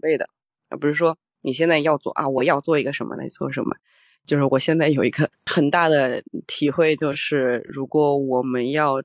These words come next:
冲着自己的梦想，或者我们自己想要去做的事情去 go 的话，一定要去做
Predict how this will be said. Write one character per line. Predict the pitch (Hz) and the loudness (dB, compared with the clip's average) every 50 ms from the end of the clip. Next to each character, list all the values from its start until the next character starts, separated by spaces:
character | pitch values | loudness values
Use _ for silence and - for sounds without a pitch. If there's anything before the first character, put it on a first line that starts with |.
| _ | _
冲 | - - - - 165 156 143 | -12 -8 -6 -4 -4 -4 -4
着 | 135 139 | -4 -6
自 | 143 - 170 160 | -4 -4 -4 -4
己 | 151 - - - | -4 -6 -8 -6
的 | - 123 104 98 90 - - _ _ _ _ _ | -2 -2 -2 -2 -4 -6 -10 _ _ _ _ _
梦 | - 180 160 151 | 0 0 0 0
想， | 147 151 - 139 85 | -2 -4 -4 -6 -6
或 | - - - - 156 | -6 -6 -4 -4 -2
者 | 143 127 | -2 -2
我 | - 90 104 95 | -2 -2 -2 -2
们 | 113 143 | -2 -2
自 | - - - 160 | -4 -4 -2 -2
己 | 147 | 0
想 | 143 - 139 | 0 0 -2
要 | - - | -2 -2
去 | 143 - 160 | -2 -4 -4
做 | - - 175 | 0 0 0
的 | 147 120 | 0 0
事 | 143 - - 185 160 | 0 0 2 0 0
情 | - - 156 120 | -2 -2 -4 -6
去 | - - - - 160 143 135 - _ - - | -6 -6 -6 -4 -2 -2 -4 -4 _ -6 -2
go | - 185 165 143 | 0 2 0 0
的 | - 143 | -2 -4
话， | 151 139 - - _ | -4 -4 -4 -6 _
一 | - 143 | -8 -6
定 | 143 156 | -4 -4
要 | 151 | -4
去 | 143 - - 139 | -4 -6 -8 -6
做 | - 147 135 | -4 -4 -4